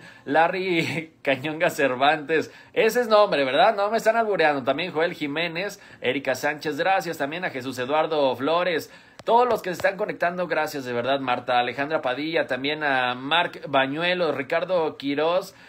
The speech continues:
y acá Santos Hernández, gracias a la familia, a Alfaro Sánchez, la maestra Oli, Junior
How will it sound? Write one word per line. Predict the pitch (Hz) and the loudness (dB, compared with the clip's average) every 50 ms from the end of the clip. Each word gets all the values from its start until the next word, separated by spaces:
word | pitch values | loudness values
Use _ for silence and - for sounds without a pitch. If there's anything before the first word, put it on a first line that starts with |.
| - - | -14 -6
y | - | -4
acá | 117 120 117 151 156 | -2 -2 0 0 0
Santos | 156 156 160 160 160 175 170 - | 0 0 -2 -2 -2 -6 -4 -2
Hernández, | 143 127 120 123 139 139 147 156 160 156 143 | -2 -2 -2 -2 -4 -2 -2 -2 -4 -4 -4
gracias | 135 139 147 147 - 156 | -2 0 0 0 0 -2
a | 143 | -2
la | 135 117 | -2 -2
familia, | 127 127 135 156 165 170 170 170 147 - | -2 -2 -4 -4 -4 -2 -2 -2 -2 -4
a | 135 143 139 139 139 135 135 | -4 -2 0 0 2 2 2
Alfaro | 135 139 127 - 170 185 196 190 | 0 0 0 0 0 0 0 -2
Sánchez, | 180 - 190 190 202 208 196 175 185 180 165 156 156 - | -4 -2 -2 -2 -2 -2 -4 -6 -6 -6 -6 -6 -8 -6
la | 160 151 139 | -4 -4 -4
maestra | 139 156 170 165 165 185 180 160 | -4 -4 -6 -6 -4 -2 0 2
Oli, | 160 165 170 180 185 175 151 | 2 2 0 0 -2 -4 -4
Junior | 135 160 165 175 170 165 151 131 123 | -4 -6 -6 -4 -2 -2 -2 -2 -4